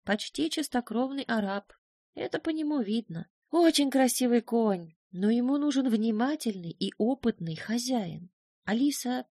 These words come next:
способная девочка, она быстро понимает все, чему я ее учу.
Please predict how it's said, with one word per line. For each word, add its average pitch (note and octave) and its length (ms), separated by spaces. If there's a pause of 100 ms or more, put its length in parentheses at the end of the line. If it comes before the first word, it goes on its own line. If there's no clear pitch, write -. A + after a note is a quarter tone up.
(240)
способная F3 760
девочка, A3+ 540
она G3 220
быстро G3 520
понимает A3 600
все, - 460
чему A3+ 300
я G3+ 160
ее E3+ 220
учу. E3+ 380